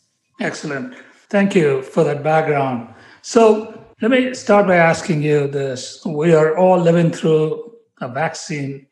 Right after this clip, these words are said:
moment, and, uh, we'd like to explore a little bit of your experience in, uh, rolling out the vaccine. Maybe you can start by telling us how long ago you had to start planning for this, and, uh, talk about the program itself and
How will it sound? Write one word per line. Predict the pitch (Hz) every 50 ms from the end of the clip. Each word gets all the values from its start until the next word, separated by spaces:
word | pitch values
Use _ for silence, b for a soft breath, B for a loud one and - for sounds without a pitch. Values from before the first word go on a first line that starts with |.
| -
moment, | - 139 127 123 131 143 151 196 202 - - _ _ _ _ _ _ _ _ _ -
and, | 175 147 139 139 139 131 139
uh, | 139 135 139 143 143 139 - - - _ -
we'd | - 180 226
like | 285 277 247 247
to | - 202 165 147 143 139 - - - - _ _ _ _ -
explore | 135 127 - - - 202 202 185 170
a | 156 151
little | 156 165 165 151
bit | - 160 151 143 - - -
of | - 143 113 -
your | 156 180 170
experience | 143 - - - - 175 160 165 156 139 127 123 123 127 127 - - - -
in, | 190 139 139 135 135 135 131
uh, | 131 127 127 127 131 131
rolling | 151 196 202 190 165
out | 156 147 143 131
the | 135
vaccine. | 127 147 143 143 139 - - - 160 127 123 120 123 123 B B B B B B B -
Maybe | 185 165 156
you | 147 151
can | - 147 127
start | - - - 160 151 139 139
by | 147 143
telling | 139 - - 160 151 151 147 143
us | 143 139 - -
how | - - 247 254
long | 226 185 170 165 190 180 160
ago | 156 139 139 156 156 156 151 147
you | 139 135 143
had | 131 147 143 135
to | - 147
start | 131 - - - 143 131 123 - -
planning | - 180 180 202 214 190 180 170 170
for | - - 170 165 156
this, | 156 165 160 160 - - - B B B B B B B B B B B B B B _ - -
and, | 170 160 156 151 151
uh, | 151 147
talk | - - 226 226
about | 220 214 202 170
the | 151 -
program | - - 165 165 170 170 165 160 160 151
itself | 147 - - - 160 147 139 - - -
and | 254 165 151 143 143 -